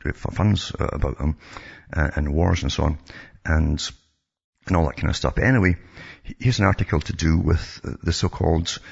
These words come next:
you understand, the multiculturalism they, they pushed was not for assimilation. In fact, the ones who pushed it are, are, actually are totally against assimilation.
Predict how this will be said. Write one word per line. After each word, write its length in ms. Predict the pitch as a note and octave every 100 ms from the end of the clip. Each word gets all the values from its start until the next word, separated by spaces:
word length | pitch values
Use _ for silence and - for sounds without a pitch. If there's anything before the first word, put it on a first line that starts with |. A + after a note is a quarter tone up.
| - - -
you 20 |
understand, 640 | C#3 B2 C3 A2+ F2+ - - - - - - - - -
the 100 | F#2+
multiculturalism 920 | A2+ - - G#2+ G2+ F#2+ E2 E2+ G#2
they, 140 | D#2+ -
they 100 | -
pushed 640 | - - A2 - - -
was 140 | - -
not 140 | -
for 80 | -
assimilation. 800 | - - G#2+ F2+ F#2 - - - _ _ _ -
In 60 | F2
fact, 240 | F#2+ -
the 80 | -
ones 240 | A2+ G#2+
who 80 | -
pushed 340 | - C#3+ - -
it 240 | - - - - -
are, 140 | - -
are, 520 | C#2 E2+ - - - - - -
actually 380 | - - - E2+
are 100 | C#2+
totally 240 | - G#2+ C#2+
against 380 | C#2+ B2 F#2 -
assimilation. 680 | - C#2 C2+ D2 - -